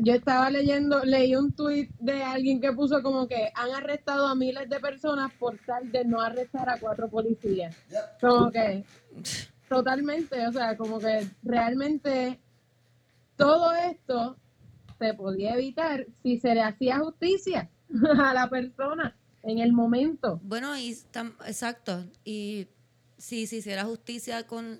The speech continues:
Speaker 3: cada vez, cada caso,
Speaker 1: Exacto,
Speaker 3: como que
Speaker 1: no, definitivamente, por eso digo como
Speaker 3: son
Speaker 1: que
Speaker 3: tantas, son ta-, yo pienso que, que los, los riots vienen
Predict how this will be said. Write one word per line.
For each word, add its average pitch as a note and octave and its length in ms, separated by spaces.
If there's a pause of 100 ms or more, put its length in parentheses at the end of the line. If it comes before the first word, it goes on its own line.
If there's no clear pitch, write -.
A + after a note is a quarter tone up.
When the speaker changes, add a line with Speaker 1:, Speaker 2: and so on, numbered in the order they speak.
Speaker 3:
cada G#3+ 420
vez, G#3 320
cada G3 300
caso, G3+ 300
Speaker 1:
Exacto, B3+ 400
Speaker 3:
como - 80
que C#4 80
Speaker 1:
no, B3 80
definitivamente, C4+ 880
por A3+ 160
eso A#3+ 220
digo C#4 240
como C4 180
Speaker 3:
son A#3 80
Speaker 1:
que A3+ 100
Speaker 3:
tantas, G#3 440 (300)
son G#3 220 (140)
ta-, A3+ 220
yo A3+ 100
pienso C4 320
que, B3 420 (760)
que G#3 200
los, G3+ 300
los F#3+ 540
riots G3+ 540
vienen A#3+ 640